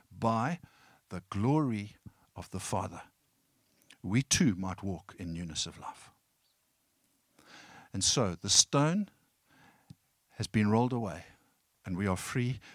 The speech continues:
to move out of the team, the tomb. We just don't believe it quite right now. Not really. And so you know what happens? We wait in our tombs. We wait for Jesus to come and fetch us and snatch us away.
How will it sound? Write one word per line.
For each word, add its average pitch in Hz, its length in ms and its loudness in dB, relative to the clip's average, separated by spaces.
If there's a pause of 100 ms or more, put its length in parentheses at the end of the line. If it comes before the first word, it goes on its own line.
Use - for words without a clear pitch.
(100)
to - 120 0
move 98 200 2
out 98 140 0
of 95 100 -6
the 90 80 -10
team, - 420 -6
the 92 100 -2
tomb. 80 340 2 (1160)
We 101 140 -4
just 110 220 -4
don't 95 240 -2
believe 87 260 -4
it - 240 -14 (640)
quite - 220 -6 (1080)
right 98 300 -6
now. 80 240 -12 (380)
Not 117 180 -2
really. 85 400 -2 (920)
And 107 120 -4
so 131 100 6
you 113 140 6
know 139 120 10
what 151 140 8
happens? 143 560 2 (720)
We 95 100 -4
wait 113 300 2
in 151 100 6
our 127 140 8
tombs. 107 580 0 (260)
We 98 80 -6
wait 107 240 -4
for 127 120 -4
Jesus 104 400 0
to - 100 -2
come 107 220 0
and 113 100 0
fetch - 260 -4
us 101 260 -2
and 113 120 -6
snatch 98 320 2
us 104 140 0
away. 98 300 -4